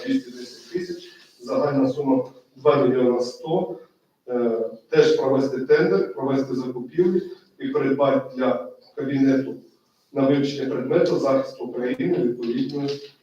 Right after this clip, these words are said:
обладнання та матеріали. Слідуючи, для закупки засобів навчання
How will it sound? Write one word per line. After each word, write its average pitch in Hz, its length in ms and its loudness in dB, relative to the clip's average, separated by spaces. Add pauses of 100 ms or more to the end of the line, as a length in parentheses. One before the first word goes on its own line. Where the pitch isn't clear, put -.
(180)
обладнання 120 880 0 (220)
та 135 140 2
матеріали. 120 540 0 (720)
Слідуючи, - 880 2
для - 180 10
закупки - 500 2 (260)
засобів 156 680 2
навчання 139 720 4